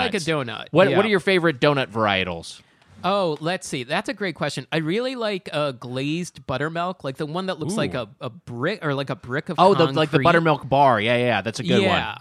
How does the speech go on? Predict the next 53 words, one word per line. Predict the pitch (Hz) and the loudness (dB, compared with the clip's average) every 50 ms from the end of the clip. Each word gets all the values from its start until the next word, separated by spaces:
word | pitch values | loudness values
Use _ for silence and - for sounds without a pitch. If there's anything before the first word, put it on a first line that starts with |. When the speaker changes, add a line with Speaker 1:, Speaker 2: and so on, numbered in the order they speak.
| - - _ | -16 -10 _
Speaker 2:
one. | 156 160 | -2 -2
Speaker 1:
Um, | 160 165 165 156 156 156 147 147 | 0 0 -2 -2 -4 -4 -2 2
Speaker 2:
Not | 151 185 202 | 2 2 4
the | 226 226 | 4 2
long | 190 175 180 180 180 175 160 | 4 6 4 4 4 2 0
bar. | 135 117 98 90 87 87 95 | 0 0 0 0 -4 -6 -2
Not | 113 156 165 | -2 -2 0
the | - 160 | 0 -2
long | 151 143 151 147 | 0 2 2 2
Speaker 1:
not | - - | 2 2
Speaker 2:
boy. | 117 104 - 87 | 2 0 0 0
Speaker 1:
the | 170 | 0
long | 175 180 196 220 226 214 | 0 0 0 -2 -2 -2
Speaker 2:
You're | 135 | -2
Speaker 1:
bar. | 139 - | 0 2
Speaker 2:
talking | 170 160 151 | 2 2 4
about | 156 160 | 2 0
the | 156 | 2
Speaker 1:
It, | 151 | 2
Speaker 2:
one, | 160 156 139 | 0 0 2
the | 139 | 0
Speaker 1:
it | 185 190 | 2 4
Speaker 2:
dense | - 156 156 - - | 4 4 4 2 0
Speaker 1:
almost | |
looks | 143 131 | -2 0
Speaker 2:
one. | 113 - | 0 0
Speaker 1:
like | - - | 0 0
a | 180 160 | -2 -4
mini, | 151 156 156 165 165 165 165 165 156 156 151 147 | -4 -4 -4 -4 -4 -4 -4 -4 -4 -6 -6 -6
like, | 139 143 | -2 2
Speaker 2:
Yes. | 135 131 107 90 - - | 2 2 2 2 -2 -6
Speaker 1:
pound | 147 143 147 143 135 135 | -6 -4 -4 -4 -6 -8
cake. | - 135 127 165 | -10 -8 -4 -2
You | 185 202 | -2 -2
essentially | 170 - 254 262 - 262 240 202 | -2 -4 -6 -6 -4 -6 -8 -6
eat | 165 185 190 | -4 -4 -4
a | 175 | -4
m-, | 147 143 143 147 151 - - | -4 -4 -6 -6 -8 -8 -8
a | 147 | -8
miniature | 131 135 143 156 151 147 131 - 147 120 | -6 -4 -4 -2 -2 -4 -6 -6 -10 -12
cake | - - - - 113 104 - _ | -12 -16 -16 -14 -14 -14 -16 _
for | - 123 | -2 0
Speaker 2:
Yeah, | 131 120 104 107 | 2 4 4 2
Speaker 1:
breakfast. | 113 120 113 110 - _ | 0 -2 -8 -10 -8 _
Speaker 2:
I | 123 127 | 0 2
love | 135 139 143 135 120 | 2 4 2 0 2
those | 117 117 107 101 - | 2 0 0 0 0
ones. | 107 98 95 98 | -2 -2 -2 0
I | 107 117 123 | 2 2 2
totally | 113 104 - 151 143 135 131 120 | 2 0 -2 0 0 2 2 0
agree | 110 101 107 101 | -2 -2 -2 -2
with | 98 90 - | -2 -2 -4
you. | 95 87 82 85 | -6 -10 -10 -8